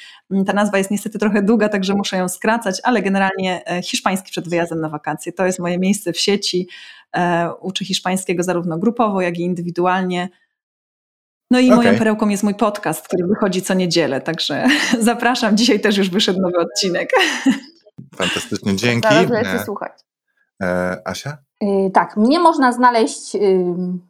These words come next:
Speaker 4: w wielu miejscach, wszędzie należy wpisać tylko niemiecki firtel. Też prowadzę podcast. Y, niemiecki firtel ukazał się ostatnio osiemdziesiąty trzeci odcinek, z czego jestem,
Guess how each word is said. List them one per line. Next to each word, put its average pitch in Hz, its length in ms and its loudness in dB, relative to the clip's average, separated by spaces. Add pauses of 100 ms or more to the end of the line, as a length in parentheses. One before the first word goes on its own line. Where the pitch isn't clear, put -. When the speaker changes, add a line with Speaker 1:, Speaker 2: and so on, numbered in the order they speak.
(140)
Speaker 4:
w 202 60 2
wielu 269 220 6
miejscach, 330 460 4
wszędzie 277 320 4
należy 220 300 6
wpisać 240 360 0
tylko 220 220 2
niemiecki 202 440 2
firtel. 233 500 2 (580)
Też 254 200 4
prowadzę 190 520 2
podcast. 262 720 2
Y, - 160 -14 (720)
niemiecki 226 380 2
firtel 254 360 4
ukazał 214 320 2
się 190 300 2
ostatnio 202 540 -2
osiemdziesiąty 214 560 2
trzeci 208 280 -2
odcinek, 262 420 0
z - 40 -20
czego 180 180 -2
jestem, 185 340 -6